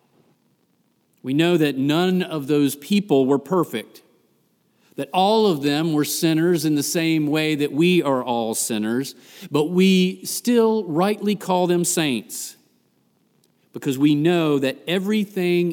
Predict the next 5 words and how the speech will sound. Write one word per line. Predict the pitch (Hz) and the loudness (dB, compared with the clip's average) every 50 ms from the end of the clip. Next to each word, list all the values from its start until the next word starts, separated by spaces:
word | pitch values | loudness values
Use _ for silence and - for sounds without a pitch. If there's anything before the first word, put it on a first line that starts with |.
| - | -4
in | - 160 165 160 160 151 | -2 -2 0 0 0 0
them | 139 131 123 117 110 107 107 104 107 104 107 104 _ _ _ _ _ _ _ _ _ - | 0 0 0 0 -2 -2 -4 -6 -6 -8 -10 -14 _ _ _ _ _ _ _ _ _ -8
that | 131 - - | -8 -6 -2
was | 139 143 135 120 | 0 -2 -2 0
good | 127 131 151 139 117 107 95 90 87 85 82 | 2 2 4 4 4 0 -2 -8 -10 -12 -16